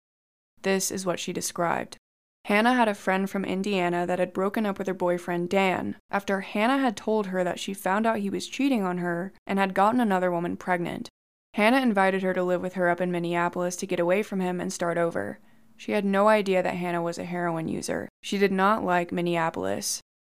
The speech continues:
She had experienced a run of bad luck the couple of weeks she had been there, and even though Hannah kept trying to convince her to stick it out to see if she would like it, she had decided she was going to leave and go back home.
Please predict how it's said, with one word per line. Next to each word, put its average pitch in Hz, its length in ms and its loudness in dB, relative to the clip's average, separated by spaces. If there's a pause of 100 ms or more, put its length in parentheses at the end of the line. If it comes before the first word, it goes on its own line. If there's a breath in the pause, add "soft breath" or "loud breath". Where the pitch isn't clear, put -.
(180)
She - 180 0
had 247 100 6
experienced 196 640 0
a 190 40 0
run 180 140 2
of 175 100 -2
bad 175 220 4
luck 175 300 0
the 196 80 -6
couple 185 320 0
of 180 80 0
weeks 185 280 -4
she - 120 -4
had 185 120 -2
been 185 200 0
there, 180 340 -2 (220)
and 208 100 0
even 262 220 4
though 269 100 4
Hannah 202 260 2
kept 196 240 -4
trying 185 280 -2
to 196 40 -2
convince 185 440 -2
her 190 100 -4
to 185 80 -6
stick - 240 -4
it 180 80 0
out 180 220 2
to 190 60 -6
see 180 240 -2
if 185 60 -4
she - 140 -2
would 180 120 0
like 180 260 0
it, - 240 -4 (340 soft breath)
she - 200 -4
had 247 80 0
decided 214 420 0
she - 100 -4
was 196 140 -2
going 185 240 0
to 180 100 -6
leave 180 220 0
and 175 100 0
go 175 140 0
back 170 240 -2
home. 180 380 -2